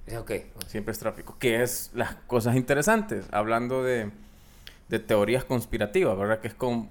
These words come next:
Speaker 2: con lo que quiero cerrar. Con las, pero, pero adelantándonos un poco a eso, es interesante porque tiene,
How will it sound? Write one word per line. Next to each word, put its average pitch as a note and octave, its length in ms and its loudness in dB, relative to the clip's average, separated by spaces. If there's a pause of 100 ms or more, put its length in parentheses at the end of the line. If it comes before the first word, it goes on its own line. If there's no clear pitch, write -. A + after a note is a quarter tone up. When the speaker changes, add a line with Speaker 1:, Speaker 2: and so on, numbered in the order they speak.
Speaker 2:
con A2 160 0
lo G#2 100 -2
que G2 140 -6
quiero B2 240 4
cerrar. A2+ 440 2
Con A2 120 -6
las, - 200 -8
pero, B2 260 4 (400)
pero A2 300 2
adelantándonos A#2+ 600 4
un D#3 140 2
poco D#3 240 2
a D3+ 100 6
eso, F3+ 140 2
es D#3+ 80 -2
interesante F#3 560 2
porque D#3+ 320 -4
tiene, D#3 500 -2